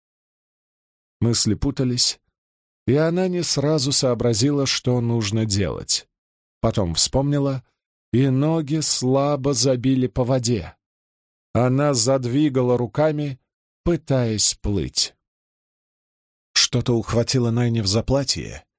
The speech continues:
и ею овладела паника при мысли об акулах или рыбе-льве, или свет знает ещё какой твари, которая способна утащить её в чёрную глубину.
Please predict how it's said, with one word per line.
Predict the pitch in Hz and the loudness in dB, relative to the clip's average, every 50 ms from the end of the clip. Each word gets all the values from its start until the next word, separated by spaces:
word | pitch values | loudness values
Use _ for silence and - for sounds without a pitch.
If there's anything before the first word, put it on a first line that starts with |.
| _ _ _ _ _ _ | _ _ _ _ _ _
и | 123 | 0
ею | 127 120 107 117 139 143 139 139 139 | 2 2 2 2 2 2 2 2 0
овладела | 139 123 135 139 131 131 143 135 139 135 | 0 2 0 0 0 0 0 0 0 -2
паника | - - 156 143 127 104 92 - - 104 | -2 -2 -2 0 0 -4 -6 -6 -6 -6
при | - - - 110 | -4 -2 -2 0
мысли | 107 120 127 120 - - 113 110 110 107 - - | 0 0 2 2 0 0 2 2 0 0 0 0
об | - 117 110 98 107 | -2 -2 0 0 -2
акулах | 104 98 - _ - 127 143 147 143 139 135 131 127 - - - _ _ _ _ _ _ | -2 -2 -4 _ -2 0 2 2 2 2 2 0 -2 -4 -10 -20 _ _ _ _ _ _
или | 139 156 156 147 143 151 | 0 2 2 2 2 2
рыбе-льве, | 151 147 139 127 135 139 139 135 117 135 135 135 135 123 120 143 139 113 87 76 - - _ _ | 0 0 0 0 0 2 2 2 2 2 2 2 0 0 0 0 0 0 -2 -6 -10 -14 _ _
или | 156 170 160 143 | 0 0 2 2
свет | 135 - - 160 175 151 110 | 0 0 2 2 2 2 0
знает | 98 101 123 120 113 104 - | 0 0 0 0 0 -2 0
ещё | 120 117 - - 123 | 0 2 2 0 0
какой | - - 113 - 127 113 | -2 -4 -2 0 0 0
твари, | 104 - 107 127 151 156 151 151 147 135 - _ _ _ _ _ _ | 0 0 0 0 2 2 0 0 -4 -6 -8 _ _ _ _ _ _
которая | - 160 156 156 - 160 156 147 147 139 | -2 -2 -2 0 0 0 0 2 0 0
способна | - - - - 131 127 - - - 156 156 135 131 139 143 | 0 -2 -2 0 0 2 2 2 2 2 0 0 -2 -2 -2
утащить | 139 127 - 143 131 - - - 143 139 - - | -2 -2 -2 0 2 2 2 2 2 0 0 2
её | 131 127 127 123 120 110 - - _ _ _ | 2 4 4 4 2 0 -4 -10 _ _ _
в | - | -4
чёрную | - - - - 135 127 123 117 117 113 113 113 | -2 0 2 2 2 2 0 0 -2 0 0 0
глубину. | 107 113 117 117 107 117 110 104 92 78 64 - | 2 2 2 2 2 0 0 0 -4 -6 -8 -10